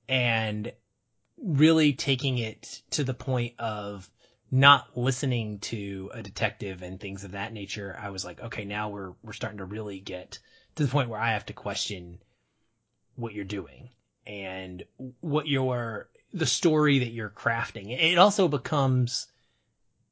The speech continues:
interestingly, and I think intentionally by Hitchcock, increasingly more complex to the point where you think it's less and less likely that this could be true.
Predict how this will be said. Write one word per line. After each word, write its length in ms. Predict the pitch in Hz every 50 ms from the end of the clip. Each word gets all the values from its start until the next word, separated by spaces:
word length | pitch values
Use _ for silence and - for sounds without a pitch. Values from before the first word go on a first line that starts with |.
| _ _ _ _ _ _ _ _ _
interestingly, 680 | 208 220 208 208 185 - - 135 123 117 113 123 143
and 100 | 156 143
I 60 | 131 113
think 260 | - 139 127 120 -
intentionally 640 | 107 104 - 202 196 - - 175 147 139 131 120 113
by 140 | 107 101
Hitchcock, 760 | 117 - 214 226 - - - 107 104 98 107 123 - - - _ _ _ _ _ _ _ _ _ _ _ _ _ _ -
increasingly 1300 | 151 147 127 - - 185 185 190 196 190 - 180 165 160 151 143 143 139 131 127 123 117 113 117 - _ _ _ _ _ _ _ _ _ _ _ _ _ _ _ _ _ _ _ _ _ _ _ _
more 640 | 147 143 131 131 135 135 135 131 135 131 123 120 - _ _ _ _
complex 760 | - - - 127 117 101 - - 127 120 131 151 - - - -
to 80 | 147
the 100 | 123 113
point 340 | - - 139 135 135 123 -
where 200 | 127 123 117 117
you 760 | 110 104 117 127 131 131 131 135 139 143 143 139 139 131 127 - _ - _ _ - - _ _ _ _ _ - -
think 300 | - - 165 156 143 -
it's 180 | 135 127 -
less 380 | - 120 120 127 139 131 - -
and 240 | 156 139 131 123 120
less 340 | 120 117 117 113 - - 123
likely 840 | 117 104 101 101 101 101 - - 92 90 87 87 87 82 - _ _ _ _ _
that 160 | - 107 101
this 180 | - 107 101 -
could 160 | - 120 95
be 140 | 95 92 90
true. 400 | - - - 87 62 60 -